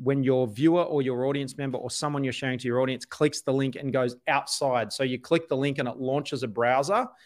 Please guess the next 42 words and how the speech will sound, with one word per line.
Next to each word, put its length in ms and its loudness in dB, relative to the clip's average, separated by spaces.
and 100 -2
it 120 -4
goes 280 4
from, 460 -4
you 100 0
know, 100 0
out 260 4
into 220 -4
the 80 -2
mobile 400 2
browser 500 0
environment, 580 0
uh, 40 -4
whether 280 2
it's, 280 -4
whether 280 0
it's 220 -8
Chrome, 580 4
Google 240 0
Chrome 440 0
or 100 -2
Safari 840 4
or 140 0
any 160 0
of 80 -2
the 60 -4
brow-, 200 -2
or 160 -2
Internet 320 -2
Explorer. 560 2
LinkedIn 520 2
doesn't 300 2
want 160 -6
you 60 -8
to 100 -6
leave 240 0
the 80 -2
platform. 540 -2
So 220 0
it 240 2
will 220 6
handicap 800 -2